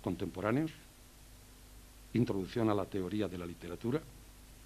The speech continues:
literatura y sociedad en la España de Franco,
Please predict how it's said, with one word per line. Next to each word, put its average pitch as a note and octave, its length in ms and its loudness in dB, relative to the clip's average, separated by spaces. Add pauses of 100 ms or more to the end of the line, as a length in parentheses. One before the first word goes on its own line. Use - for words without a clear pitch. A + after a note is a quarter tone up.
(960)
literatura G#2+ 580 4
y G2 80 2
sociedad G2 460 0
en G2+ 100 0
la F2+ 60 -2
España G2 340 -2
de E2 100 -8
Franco, A#2+ 400 0